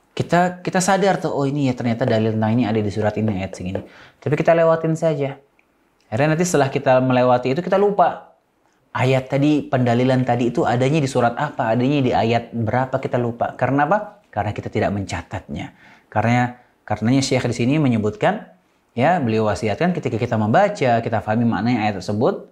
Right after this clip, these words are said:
ada faedah di situ, berusaha kita langsung mencatatnya. Ini wasiat ulama luar biasa, karena kita dapati Syekh,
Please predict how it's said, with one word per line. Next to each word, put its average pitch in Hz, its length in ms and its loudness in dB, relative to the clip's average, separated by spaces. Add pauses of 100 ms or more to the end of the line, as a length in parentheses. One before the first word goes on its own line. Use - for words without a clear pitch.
(100)
ada 135 160 2
faedah 190 400 2
di 220 140 4
situ, 240 240 0 (960)
berusaha 117 480 0
kita 120 160 0
langsung 110 320 0
mencatatnya. 95 640 -4
Ini 175 320 0
wasiat 104 320 -2
ulama 123 320 2
luar 98 240 -4
biasa, 117 240 -2
karena 131 160 0
kita 131 160 0
dapati 120 320 0
Syekh, 120 320 -6